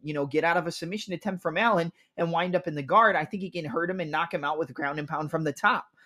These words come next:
I think this fight is very, very difficult, and this is a fight that I wouldn't bet on from either side, but based on the durability issues of Brendan Allen, even though he's on a win streak, and I keep picking against him and he keeps proving me wrong,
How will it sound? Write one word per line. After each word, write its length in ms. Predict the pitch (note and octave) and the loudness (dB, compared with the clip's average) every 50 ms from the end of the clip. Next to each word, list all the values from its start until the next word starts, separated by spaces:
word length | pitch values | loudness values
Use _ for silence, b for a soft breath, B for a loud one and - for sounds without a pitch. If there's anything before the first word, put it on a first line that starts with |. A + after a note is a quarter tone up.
| b b | b b
I 80 | b - | b 0
think 180 | - B3 B3 G#3+ | 0 0 0 0
this 160 | A3+ G#3+ - | -2 -2 2
fight 240 | - A3+ A3 G3+ - | 2 2 2 2 2
is 160 | D#3+ D3 C#3 | 0 -2 -2
very, 420 | C3+ B2+ D3 E3+ F#3+ G#3+ A3 A3 | -2 2 4 6 6 6 4 4
very 200 | F#3 F3+ G3 F#3+ | 2 0 0 0
difficult, 560 | E3 C3+ D#3 D#3+ - G3 F3+ - A#3 A3+ G3 | 0 2 0 0 0 -2 -4 -2 -2 0 0
and 80 | E3 D#3 | -2 -2
this 160 | D#3 E3+ - | -4 -6 -6
is 80 | F3+ E3 | -4 -4
a 60 | E3 | -4
fight 320 | - - F3+ F3 F3 - | 0 2 2 2 2 2
that 160 | - D3 - b b b b b b | 0 0 0 b b b b b b
I 120 | B2 D3+ | 4 4
wouldn't 360 | D#3+ D#3 E3+ F3+ F#3 D#3+ C3+ | 6 6 4 4 2 2 2
bet 160 | - E3 E3+ F3+ | 4 4 4 4
on 160 | E3+ E3+ D#3 | 2 0 -2
from 180 | - D#3 C3+ - | -4 -6 -6 -6
either 280 | - F3 F3+ D3+ D3+ C#3 | -6 -6 -2 0 -2 -2
side, 540 | B2+ - - G#3 A3 A3+ G#3 F3 D#3 C#3+ - _ _ _ _ _ _ _ - | -2 -2 0 0 2 2 2 2 0 -2 -6 _ _ _ _ _ _ _ 2
but 160 | F3 E3+ - - - C#3+ | 2 2 2 2 -6 0
based 360 | - G3+ A#3+ C4 B3 - - | 2 4 4 4 2 -2 -2
on 120 | - G#3 G3+ | -4 -2 -2
the 80 | G3 | -2
durability 680 | D#3+ C#3 F#3+ G3+ G3+ F3+ D3 D#3+ F3 G3 G#3 G#3 G#3 G#3 | 0 0 2 2 2 2 2 2 2 2 2 0 0 -4
issues 280 | G#3+ G#3 - A3 G3+ E3+ | -4 -4 -4 -4 -4 -4
of 120 | D3+ C#3 | -4 -4
Brendan 320 | C3 D#3 E3+ F3 E3+ D3+ C#3+ | 0 0 0 0 0 -2 -2
Allen, 300 | C#3+ C#3 D#3+ F#3 F#3 E3 | -2 0 0 -2 -2 -4
even 320 | - F3+ G#3+ G3 G#3+ G3 | -4 -4 -4 -4 -2 0
though 140 | G3+ G3+ G3+ | 0 0 2
he's 200 | F3 G3 F3+ - | 2 0 0 0
on 120 | F#3+ F3 | 0 0
a 60 | E3 | 0
win 220 | C#3 C#3 D#3 E3 F#3+ | 0 0 -2 -2 -4
streak, 340 | G3 - - G3+ F#3+ F#3 - | -6 -6 -6 -6 -6 -4 -4
and 120 | C3+ - | -6 -4
I 120 | - C#3+ | -4 -8
keep 280 | C3+ - - A#3+ A3+ A#3 | -6 -2 0 0 2 4
picking 220 | - A#3+ A#3+ A#3+ | 4 2 4 2
against 380 | A#3 G3+ F3+ G3 G#3 G#3+ G#3+ - | 0 2 2 2 2 2 2 0
him 160 | A#3+ A3+ G3+ | 0 2 2
and 120 | E3+ D#3 D3+ | 0 0 0
he 120 | C#3+ D#3+ | -2 -6
keeps 280 | - - - G#3+ - - | -6 -4 -6 -6 -6 -6
proving 320 | - - A#3 A3 G#3+ G#3+ | -4 -2 -2 0 0 0
me 120 | G3 F3 | 0 0
wrong, 400 | D#3+ D3+ E3 F#3+ G#3+ A3+ A#3 A#3+ | 2 4 4 6 6 6 4 2